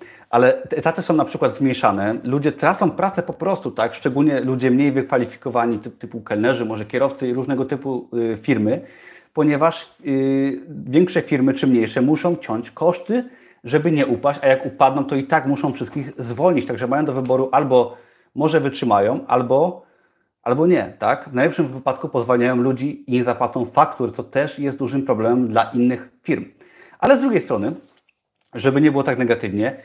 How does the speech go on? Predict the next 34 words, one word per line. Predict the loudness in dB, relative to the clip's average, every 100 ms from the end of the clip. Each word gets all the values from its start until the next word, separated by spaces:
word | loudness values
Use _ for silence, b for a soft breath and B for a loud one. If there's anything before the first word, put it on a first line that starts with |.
| B B
niektóre | -8 -2 0 2
branże | 4 2 0
zyskują. | -8 -2 0 0 -2
Niestety | -2 -2 0 0 0
uważam, | -2 2 4 4 0 -4
że | -6
tych | -8 -8
branż | -2 0 0 -4
jest | -4
mniej. | -2 -2 -4 -6 B B B B B B B B B -20 _
<clears throat> | 2 2 2 0
No | 0
ale | 4 6 4 0 -16 _ _ _ -8
jeżeli | -6 -4 -6
ktoś | -6 -6
traci | 0 -2 -2
pracę, | 0 0 2 0
no | 0
to | 2 2 0 -8 _ _ _ _ _ _ -6
powinien | 0 2 2
w | 2
tych | -2
branżach | 2 4 2 0
na |
przykład | -4 -2 -4 -2
szukać | -2 -2 -2
sobie | -2
zajęcia, | 0 2 2 -2
tak? | -2 -2
Są | -2 -6
to | -6
kurierzy | -2 0 2 0
oczywiście, | -2 -6 -4 -2
magazyny, | 0 2 2 2 0 -2